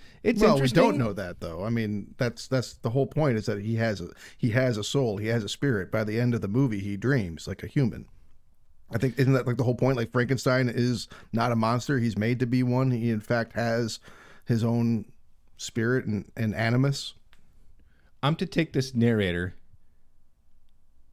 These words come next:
Speaker 1: seriously? That the fact that J-,
Speaker 2: <laughs>
Speaker 1: David can now, can now dream and he does have a soul? I, just pass me up.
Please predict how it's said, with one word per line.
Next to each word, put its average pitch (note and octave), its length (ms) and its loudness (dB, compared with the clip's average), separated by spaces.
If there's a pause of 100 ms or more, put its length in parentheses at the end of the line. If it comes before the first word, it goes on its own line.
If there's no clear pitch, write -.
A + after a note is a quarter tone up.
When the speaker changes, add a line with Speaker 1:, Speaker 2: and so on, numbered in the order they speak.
Speaker 1:
seriously? F#3+ 680 -2 (500)
That B2 140 2
the B2+ 100 0
fact C#3+ 340 0
that G2+ 160 0
J-, B2 200 2
Speaker 2:
<laughs> - 0 -
Speaker 1:
David C3+ 360 4
can A#2 160 2
now, A#2+ 320 2
can A#2 240 -2
now A#2+ 200 4
dream A2+ 260 2
and A#2+ 140 2
he A#2+ 120 4
does A2+ 260 0
have C3 180 0
a G#2+ 60 0
soul? B2 400 -4
I, B2 100 0
just G#2+ 360 -8
pass G2 280 -4
me F#2 140 -2
up. D#2+ 160 -6